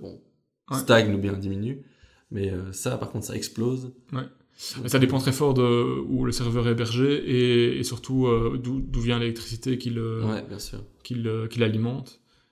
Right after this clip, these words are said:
Speaker 2: Et donc, il y a, il y a aujourd'hui, euh, des solutions, euh, d'hébergement qui sont plus, euh, plus vertes. Euh, donc, il y en a qui
Speaker 1: Ok.
Speaker 2: font attention à ça. Et donc, on essaie d'utiliser ces, ces personnes-là aussi.
Speaker 1: Ça doit être beaucoup plus cher, je suppose.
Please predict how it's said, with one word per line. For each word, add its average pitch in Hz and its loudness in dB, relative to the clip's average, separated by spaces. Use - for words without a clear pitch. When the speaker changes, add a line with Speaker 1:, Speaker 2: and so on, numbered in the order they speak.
Speaker 2:
Et 131 -4
donc, 113 0
il 127 6
y 117 8
a, - 0
il 139 -4
y 127 2
a 143 6
aujourd'hui, 135 4
euh, 117 6
des 113 -2
solutions, 123 2
euh, 113 2
d'hébergement 120 2
qui - -10
sont 113 0
plus, 120 4
euh, 107 0
plus 113 -2
vertes. 135 -2
Euh, 113 0
donc, 113 -2
il 120 4
y - 6
en 117 6
a 117 6
qui 113 0
Speaker 1:
Ok. 98 2
Speaker 2:
font 117 2
attention 113 0
à 104 0
ça. 127 -4
Et 113 -6
donc, 107 -8
on 120 -2
essaie 110 -2
d'utiliser 113 -2
ces, 120 -2
ces 123 -8
personnes-là 113 -4
aussi. 131 -6
Speaker 1:
Ça - -2
doit 95 4
être 92 2
beaucoup 95 -4
plus 101 -6
cher, 123 -4
je 107 -8
suppose. - -16